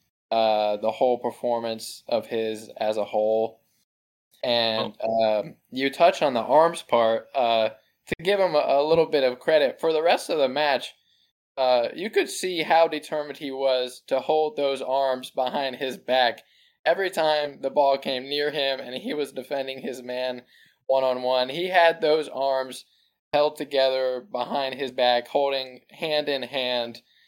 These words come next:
Speaker 1: They, they were locked, and those hands were not being pried apart if anyone tried.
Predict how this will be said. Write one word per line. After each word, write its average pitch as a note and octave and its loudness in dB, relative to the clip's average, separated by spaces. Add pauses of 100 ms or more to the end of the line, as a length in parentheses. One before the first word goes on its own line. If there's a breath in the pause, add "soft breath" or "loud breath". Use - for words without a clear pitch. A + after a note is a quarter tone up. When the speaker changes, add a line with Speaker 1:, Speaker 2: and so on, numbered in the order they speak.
(320 soft breath)
Speaker 1:
They, C3+ 0
they C#3 0
were D3+ 2
locked, C3 2 (100)
and A2+ -6 (560)
those C3+ -4
hands C3 -6
were B2+ -8
not B2 -2
being A#2+ -6
pried A#2+ 2
apart A2+ -2 (480)
if A2+ -8
anyone A#2 -6 (100)
tried. A2 2